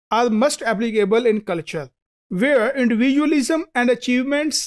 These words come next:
are cultural characteristics। इंडिविजुअल की अचीवमेंट,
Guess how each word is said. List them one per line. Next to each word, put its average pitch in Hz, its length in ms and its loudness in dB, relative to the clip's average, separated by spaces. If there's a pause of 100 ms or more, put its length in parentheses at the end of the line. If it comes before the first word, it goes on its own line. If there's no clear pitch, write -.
(160)
are 214 280 2 (160)
cultural 254 480 0
characteristics। - 680 -6 (1080)
इंडिविजुअल 254 680 0
की 285 120 -6
अचीवमेंट, 262 600 -4